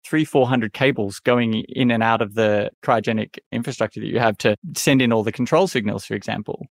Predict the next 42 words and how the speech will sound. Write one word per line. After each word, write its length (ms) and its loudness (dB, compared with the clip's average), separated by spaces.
If 180 0
you've 120 0
got 180 4
a 100 4
million 380 2
qubit 420 -2
or 80 2
a 60 0
ten 220 0
million 280 0
qubit 360 -4
or 160 4
a 80 4
billion 400 2
qubit 340 -2
quantum 260 -4
computer, 500 -6
then 280 2
you've 200 -4
got 120 4
to 60 2
get 160 0
that 160 2
information 800 -4
coming 260 0
in 100 -2
and 120 -4
out 200 -4
somewhere. 260 -6
And 120 -2
that's 200 0
a 60 -2
huge 320 -4
amount 240 -2
of 80 -4
information 540 -4
that 120 -8
you 60 -6
have 200 -2
to 360 -6
navigate 500 -2
and, 160 -8